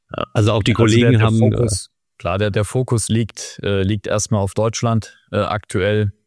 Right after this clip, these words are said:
Speaker 2: ähm, aber auch aufgrund der, der Gruppenstruktur, äh, einer, einer Vecoya, ähm, mit vielen internationalen, äh, Maklern oder Assekurateuren, äh, die sich angeschlossen haben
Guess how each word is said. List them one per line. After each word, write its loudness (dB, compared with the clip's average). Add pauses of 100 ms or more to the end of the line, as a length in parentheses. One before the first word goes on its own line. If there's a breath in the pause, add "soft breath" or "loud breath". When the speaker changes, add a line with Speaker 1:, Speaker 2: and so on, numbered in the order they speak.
(120)
Speaker 2:
ähm, 2
aber -2
auch -2
aufgrund -4
der, 0
der -2
Gruppenstruktur, -2 (160)
äh, -8
einer, -2
einer 0
Vecoya, 0 (200)
ähm, -6 (240)
mit -6
vielen 0
internationalen, 0 (180)
äh, -6 (440)
Maklern -2
oder -2
Assekurateuren, 0 (100)
äh, -2
die -6
sich -6
angeschlossen -2
haben 2